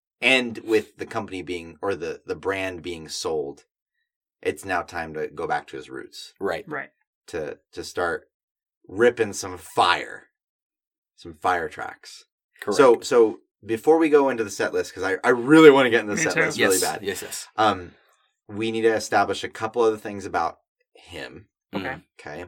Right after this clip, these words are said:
Speaker 1: Did he start out with the ascot and hat, or was that given to him by Pillsbury as a brand?
Speaker 2: I think that was Pils-, Pils-, Pil-, Pil-, Pillsbury's doing.
Speaker 1: I'm hoping you were gonna say that, 'cause I need to ask you: Does he have hair?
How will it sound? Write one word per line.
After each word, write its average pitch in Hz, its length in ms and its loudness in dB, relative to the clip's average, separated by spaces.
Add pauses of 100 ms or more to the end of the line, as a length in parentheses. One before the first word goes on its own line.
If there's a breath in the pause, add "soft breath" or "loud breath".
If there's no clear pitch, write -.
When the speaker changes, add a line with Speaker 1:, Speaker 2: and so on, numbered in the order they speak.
(720 soft breath)
Speaker 1:
Did 117 180 2
he 139 140 -2
start 123 440 -2
out 117 300 2
with 87 460 -6 (400)
the 95 240 -10
ascot 85 760 -6 (380)
and 82 180 -12
hat, - 480 -12 (140)
or 110 120 0
was 104 200 0
that 107 240 -2
given 107 340 0
to - 160 -12
him 90 140 -10
by 87 180 -4
Pillsbury 80 560 -8
as 73 140 -10
a 78 40 -16
brand? - 280 -16 (200)
Speaker 2:
I 117 140 2
think 120 140 0
that 107 100 0
was 92 120 -6
Pils-, 92 280 -8 (160)
Pils-, 101 220 -14 (160)
Pil-, 107 160 -10
Pil-, 90 420 -12
Pillsbury's 95 840 -12 (120)
doing. 90 340 -12 (120)
Speaker 1:
I'm 90 200 -6
hoping 113 520 -2
you 151 80 -2
were 160 100 -2
gonna 156 180 -6
say 156 180 -4
that, 104 240 -4
'cause - 100 -20
I 101 140 -8
need 117 80 -6
to 135 60 -4
ask 160 300 0
you: 98 280 -10 (260)
Does 110 220 0
he 117 100 -2
have 113 220 -2
hair? 131 320 -8